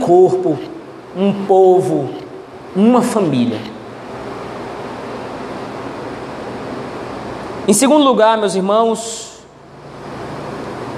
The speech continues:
o nosso relacionamento com Deus é o indicador de como será a nossa relação com nossos irmãos.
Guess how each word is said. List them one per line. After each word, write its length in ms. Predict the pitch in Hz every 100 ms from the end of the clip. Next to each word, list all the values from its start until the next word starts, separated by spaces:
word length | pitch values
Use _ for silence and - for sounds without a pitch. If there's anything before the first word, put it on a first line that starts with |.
| - - - - - - - -
o 100 | 190
nosso 440 | 190 240 254 262
relacionamento 1080 | 208 233 220 226 220 190 208 226 220 185 143 - - - - - -
com 200 | - 220
Deus 680 | 165 196 240 180 - - - - - - - - - - -
é 100 | 180
o 80 | 196
indicador 720 | 220 196 302 294 185 185 196
de 120 | 185 190
como 280 | 269 339
será 300 | 302 302 226
a 40 | 208
nossa 260 | 208 220 220
relação 460 | 214 202 202 208
com 100 | 226
nossos 240 | 214 214 240
irmãos. 580 | 208 151 120 - -